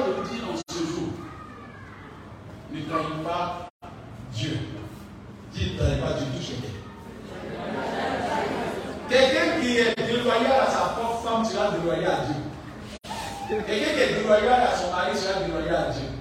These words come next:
Et Dieu dit, si tu es, tu dis que tu es pas celui que tu vois. Non, mais que tu vois pas là.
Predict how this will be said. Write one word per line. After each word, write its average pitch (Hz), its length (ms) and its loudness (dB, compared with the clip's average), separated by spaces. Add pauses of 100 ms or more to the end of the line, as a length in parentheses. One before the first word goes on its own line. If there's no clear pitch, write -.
(380)
Et 175 120 -4
Dieu 226 220 -2
dit, 226 120 -4 (120)
si 254 180 -6
tu 196 280 -6
es, 180 300 0 (240)
tu 175 80 -12 (100)
dis 240 140 -2
que 233 100 -2
tu 175 320 -4
es 185 240 -2 (340)
pas 214 180 -2
celui 165 260 -4
que 170 180 -2
tu - 220 -6
vois. 135 320 -4 (2000)
Non, 196 280 0
mais 196 200 -2
que 185 140 -2
tu 147 100 -4
vois 131 240 -4
pas - 80 -2
là. 135 180 -2